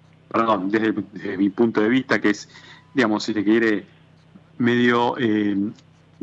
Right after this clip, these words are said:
indiscutible, ¿no? Por las evidencias, que, que tiene que ver con que, eh, vamos a un nuevo escenario económico,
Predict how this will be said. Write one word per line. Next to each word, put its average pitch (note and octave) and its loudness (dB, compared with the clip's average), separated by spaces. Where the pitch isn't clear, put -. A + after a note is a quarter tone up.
indiscutible, A#2+ 0
¿no? E3 0
Por A#2+ 0
las F#2+ -4
evidencias, C#3 0
que, A2 -6
que A2 -4
tiene F3 0
que A#2 -4
ver D3+ 0
con C3 0
que, A2 0
eh, A2 0
vamos D3+ 0
a D3+ 2
un D3 0
nuevo B2+ -2
escenario B2+ 0
económico, A2+ -2